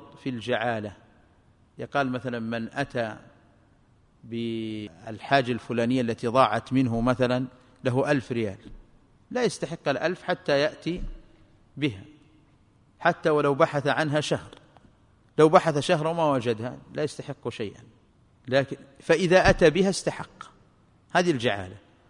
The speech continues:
تقول مثلًا من بنى لي هذا الجدار فله كذا، هذه جعالة، فإذا بناه استحق، إذا لم يبنه لم يستحق. فيقول لا يستحق العوض في الجعالة حتى يعمل جميع العمل. وأما الإجارة،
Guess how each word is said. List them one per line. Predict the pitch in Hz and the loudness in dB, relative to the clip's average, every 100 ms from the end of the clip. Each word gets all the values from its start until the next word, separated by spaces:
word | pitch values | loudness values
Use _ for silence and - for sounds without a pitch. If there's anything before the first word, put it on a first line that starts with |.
| _ _ _ _ _ | _ _ _ _ _
تقول | 135 175 165 | -4 0 0
مثلًا | 165 160 160 | 0 -2 -2
من | 151 147 131 | -2 -2 0
بنى | 160 160 135 | 0 0 0
لي | 131 135 - - - - | -2 -6 -10 -18 -20 -4
هذا | 131 147 131 | -2 0 -2
الجدار | 110 110 131 147 | -6 -4 -2 0
فله | - 151 139 127 | 0 0 0 -2
كذا، | 107 127 | -2 0
هذه | 170 | 0
جعالة، | 147 123 104 101 - _ _ _ _ _ _ _ _ _ _ _ | 0 0 -4 -8 -18 _ _ _ _ _ _ _ _ _ _ _
فإذا | 202 214 208 220 | -2 2 6 6
بناه | 175 170 220 | 6 4 2
استحق، | - 226 - - | -2 -8 -10 -10
إذا | 226 220 208 | -4 0 0
لم | 160 | 2
يبنه | 160 160 190 190 | 0 0 2 4
لم | 190 | 4
يستحق. | 170 - 123 - - - - _ _ _ _ _ | 2 0 -4 -4 -10 -20 -20 _ _ _ _ _
فيقول | 135 135 160 147 | -6 -4 -4 -2
لا | 170 | 0
يستحق | 170 156 - - | 0 -4 -6 -4
العوض | 139 123 135 127 | -4 -2 -2 -2
في | 110 147 | -4 -6
الجعالة | 123 127 147 135 | -2 2 2 2
حتى | - 160 - 139 | -2 -4 -2 0
يعمل | 151 143 135 | 2 0 -2
جميع | 107 123 131 151 156 - - - - - - _ - | -2 2 4 2 0 -10 -20 -20 -20 -20 -20 _ -2
العمل. | 123 104 92 - - - _ - | -2 -2 -8 -14 -20 -20 _ -4
وأما | 156 - 226 196 | 0 2 0 2
الإجارة، | 165 147 147 117 131 117 113 113 | 0 0 -4 0 2 2 0 -4